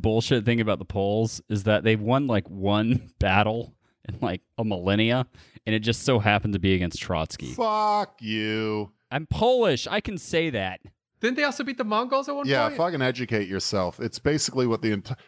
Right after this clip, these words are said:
Speaker 2: the entire Polish public education system's just like, "Here's our five battles. You're gonna know
Speaker 3: <laughs>
Speaker 2: everything."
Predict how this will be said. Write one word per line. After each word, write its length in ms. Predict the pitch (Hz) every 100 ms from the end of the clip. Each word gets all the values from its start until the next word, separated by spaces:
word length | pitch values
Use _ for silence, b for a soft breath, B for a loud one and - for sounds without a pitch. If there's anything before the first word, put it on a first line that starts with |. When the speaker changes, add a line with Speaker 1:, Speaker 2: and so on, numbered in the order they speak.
| b
Speaker 2:
the 80 | 156
entire 480 | 165 160 156 175 180
Polish 580 | - 131 131 135 - -
public 320 | 123 110 104
education 560 | 104 98 104 101 - 110
system's 500 | - 113 - 110 98
just 220 | 92 -
like, 180 | 90 85
"Here's 300 | 104 139 131
our 100 | 110
five 500 | - 104 98 101 87
battles. 540 | 95 90 82 76 - - -
You're 180 | 233 -
gonna 320 | 220 - -
know 200 | 117 - - -
Speaker 3:
<laughs> 200 | - -
Speaker 2:
everything." 560 | 110 101 90 87 -